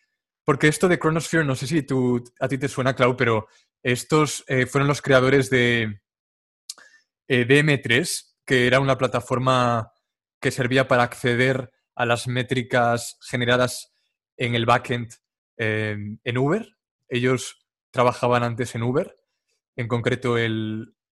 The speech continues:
el C E O y cofundador es-, de Chronosphere. Y es interesante porque ahora se han hecho, bueno, han creado esta Chronosphere, son independientes, y, y ya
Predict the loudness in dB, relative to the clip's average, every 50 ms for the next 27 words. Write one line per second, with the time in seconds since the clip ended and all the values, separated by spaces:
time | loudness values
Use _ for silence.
0 | _ _ -10 -8 -8 -8 -8 -6 -6 -2 0 0 2 2 0 -2 -2 -4 -8 -8
1 | -8 -8 -2 0 0 0 0 -2 -2 -4 -6 -8 -8 -12 -8 -8 -8 -8 -8 -10
2 | -8 -8 -8 -10 -6 -6 -6 -6 -6 -10 _ _ _ _ _ _ _ _ _ _
3 | _ _ _ _ _ _ -8 -4 -2 0 2 2 2 0 0 0 -2 0 2 0
4 | 0 2 0 -2 0 0 -2 -2 -2 -4 -4 0 0 2 4 4 4 4 4 2
5 | 2 0 0 0 0 2 2 0 -2 -4 -4 -4 -4 -2 -2 -4 -6 -10 _ _
6 | -10 -10 -8 -8 -8 -12 _ _ -12 -12 -8 0 2 4 4 4 2 2 0 0
7 | -2 -4 -4 -6 -8 -2 -2 -2 -2 -2 -4 -6 -6 -6 -4 -2 0 0 0 0
8 | -4 -10 -14 -14 -10 -4 -4 -2 -2 -2 -2 -2 -2 -2 -2 0 0 0 0 -2
9 | -6 -6 -8 _ _ _ _ _ _ _ _ _ _ _ _ _ _ _ _ _
10 | -2 0 2 2 2 2 2 2 0 -2 -4 -6 _ _ _ -8 -8 -4 2 4
11 | 4 4 4 2 -2